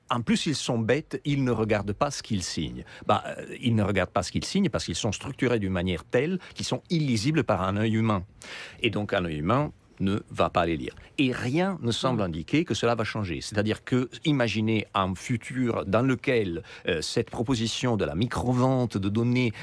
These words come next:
Speaker 1: euh, soit mise en place, et ben, on se retrouvera tout simplement face à des conditions générales d'usage qui sont complètement opaques, qui sont en plus complètement standardisées, malgré ce qu'on dit. Hmm. Euh, dans le rapport, je veux dire, malgré le fait que on, euh, Gaspard Koenig, euh,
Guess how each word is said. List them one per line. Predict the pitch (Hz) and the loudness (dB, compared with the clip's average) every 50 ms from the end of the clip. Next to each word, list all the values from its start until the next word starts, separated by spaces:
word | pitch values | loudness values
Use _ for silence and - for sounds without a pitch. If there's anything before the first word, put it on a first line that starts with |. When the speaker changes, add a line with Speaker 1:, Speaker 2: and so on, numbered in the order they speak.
| - - - | -8 -2 -2
Speaker 1:
euh, | 90 82 | 0 0
soit | 80 - - 95 | 0 0 0 0
mise | 87 85 82 92 | 0 0 -2 -2
en | 85 73 73 | -4 -4 0
place, | - 117 143 175 185 - - | 2 2 2 2 0 -2 -4
et | 92 | -4
ben, | 85 85 82 78 | -2 -2 -2 -2
on | 82 | -2
se | - - 98 | -4 -6 -6
retrouvera | 92 - - 104 98 143 160 - | -6 -4 -4 0 2 2 2 2
tout | - 117 | 0 -2
simplement | - 110 92 - 95 87 104 143 170 | 0 0 0 0 0 2 2 2 2
face | 156 - 110 113 - | 2 2 0 0 0
à | - | -2
des | 82 73 | -4 -2
conditions | - 85 85 80 - 127 113 | -2 -2 -2 0 0 0 0
générales | 98 87 80 76 90 87 | 0 0 0 2 0 0
d'usage | 73 76 73 73 98 117 143 165 151 147 - - - - | 0 0 0 2 2 2 2 2 -2 -4 -8 -10 -10 -4
qui | - 117 | -4 -2
sont | 139 131 | 0 0
complètement | - 101 90 92 76 - 80 78 | 0 0 -2 -2 -2 0 0 0
opaques, | 73 - 151 175 196 - - - - | 2 2 2 2 0 -2 -12 -14 -12
qui | - 190 | -10 -6
sont | - 226 202 | -2 -2 0
en | 165 117 | 0 -2
plus | 104 - 120 - | -2 -4 -4 -2
complètement | - 110 - - 87 - 92 90 | -2 -2 0 0 -2 0 0 -2
standardisées, | - - 95 92 87 80 78 98 104 143 180 214 165 | -2 0 0 2 2 2 2 2 0 2 2 2 2
malgré | 107 92 82 87 90 104 104 98 | 2 2 0 0 0 0 0 0
ce | - - | -2 -2
qu'on | - 90 80 | -2 -2 -2
dit. | 78 76 95 123 190 226 - - _ _ - | 0 0 0 0 0 -2 -4 -12 _ _ -2
Hmm. | 113 175 247 - - - - - - - - - - | 0 0 -2 -2 -6 -16 -14 -12 -12 -12 -6 -2 0
Euh, | 87 85 82 76 | 2 2 2 2
dans | 78 98 92 | 2 0 0
le | 87 85 | 0 0
rapport, | 80 87 85 - - 120 131 156 165 | -2 -2 -2 0 2 2 2 2 -2
je | 139 98 | -4 -4
veux | 95 98 | -2 -2
dire, | 92 113 151 196 208 - | -2 -2 -2 -2 -2 -2
malgré | - 87 85 - 87 107 120 | -2 -2 -2 -2 0 0 0
le | 117 107 | 0 0
fait | 90 - - 123 127 127 123 | -2 -2 0 0 2 2 0
que | 113 - 107 | 0 0 0
on, | 104 107 101 95 90 87 85 87 104 - 98 95 92 | 0 2 0 0 -2 -4 -4 -4 -2 -2 0 0 2
euh, | 92 95 92 95 - 90 | 2 0 0 -2 -2 -2
Gaspard | 92 85 82 - - - | -2 -4 -4 -4 -4 -6
Koenig, | - 165 170 170 139 151 131 110 | -4 -2 0 2 2 2 2 0
euh, | 95 92 104 | 0 -2 -4